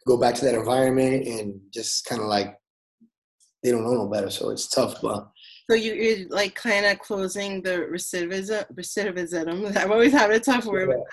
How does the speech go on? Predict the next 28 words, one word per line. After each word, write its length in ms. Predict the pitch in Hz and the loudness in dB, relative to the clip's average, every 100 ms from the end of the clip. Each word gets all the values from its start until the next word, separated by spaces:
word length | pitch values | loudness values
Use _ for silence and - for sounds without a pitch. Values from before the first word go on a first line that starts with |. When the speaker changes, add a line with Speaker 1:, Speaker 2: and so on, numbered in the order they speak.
| - - | -18 -2
Speaker 1:
Yeah. 280 | 202 185 165 | 2 2 2
Speaker 2:
that. 40 | |
Yeah, 220 | 175 180 - - | 2 2 0 -4
that, 80 | 165 | -4
um, 120 | 156 165 | -4 -2
that 240 | 170 156 | -2 -2
rate, 380 | 180 170 - - - _ _ _ _ _ _ _ | -2 -4 -6 -14 -20 _ _ _ _ _ _ _
the 80 | 175 | -4
recidivism's 960 | 165 - 170 165 156 147 147 147 147 143 | -4 -6 -10 -8 -6 -6 -8 -8 -10 -8
rate. 380 | 151 143 - _ | -8 -8 -12 _
So 260 | - 170 160 | -10 -6 -4
you're 160 | 156 - | -6 -8
putting 280 | 190 175 170 | -4 -4 -4
a 80 | 156 | -6
closer 440 | - 170 156 151 | -6 -6 -4 -8
gap 300 | 143 143 131 - - | -6 -6 -6 -10 -8
to 100 | 156 | -4
that. 320 | 147 139 - | -4 -6 -8
So, 300 | - 160 147 | -8 -6 2
but 160 | 143 175 | 4 4
Speaker 1:
We, 60 | |
Speaker 2:
it 40 | 156 | 2
Speaker 1:
we 60 | |
Speaker 2:
is 160 | - - | -2 2
sad 160 | 196 | 2
Speaker 1:
try. 120 | 123 113 | 4 2
Speaker 2:
when, 100 | - - _ | -4 -18 _
yeah. 420 | 170 170 151 139 | -6 -2 -2 -4